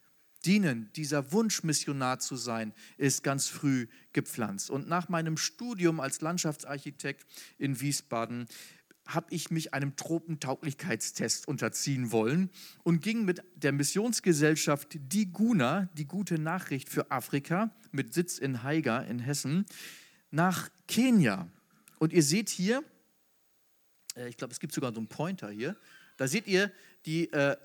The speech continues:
Karte von Afrika, das Horn von Afrika. Hier ist Somalia, äh, Äthiopien, hier liegt Kenia, hier ist der Viktoriasee. Und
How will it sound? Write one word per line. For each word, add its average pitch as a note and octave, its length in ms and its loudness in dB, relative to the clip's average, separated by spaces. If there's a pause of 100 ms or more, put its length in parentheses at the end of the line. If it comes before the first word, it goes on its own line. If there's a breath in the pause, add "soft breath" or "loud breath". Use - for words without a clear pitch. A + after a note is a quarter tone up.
Karte F#3+ 340 0
von D#3+ 220 -2
Afrika, G#3+ 560 -2
das D3 200 -4
Horn F3+ 200 -2
von D3+ 180 -2
Afrika. E3 440 -4
Hier F3 160 -2
ist - 140 -2
Somalia, D3+ 600 0 (1120 soft breath)
äh, C3 340 0 (140)
Äthiopien, G3+ 800 -2 (140)
hier F3+ 260 -4
liegt F#3 300 -8
Kenia, E3+ 600 -2 (540 soft breath)
hier C#3 100 -6
ist - 120 -4
der A2+ 100 -2
Viktoriasee. D#3+ 880 -2 (720 loud breath)
Und D#3 380 0